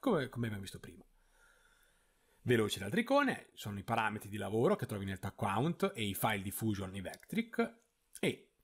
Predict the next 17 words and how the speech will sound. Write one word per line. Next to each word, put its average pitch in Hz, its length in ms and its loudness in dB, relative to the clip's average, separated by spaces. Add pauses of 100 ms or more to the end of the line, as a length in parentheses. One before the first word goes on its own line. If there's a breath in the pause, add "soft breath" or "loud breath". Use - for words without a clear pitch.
(540)
qua 220 180 4
puoi 135 140 2
vedere 123 280 0
che - 280 -4
se 123 160 -2
la 107 100 -4
fresa 110 240 -2
è 98 80 -4
per 226 120 2
manuale 156 460 2
o 147 160 -2
per 120 180 0
C - 140 -4
N 92 200 -6
C, - 160 -8 (160)
comunque 92 400 -2
consigliata. 95 680 -2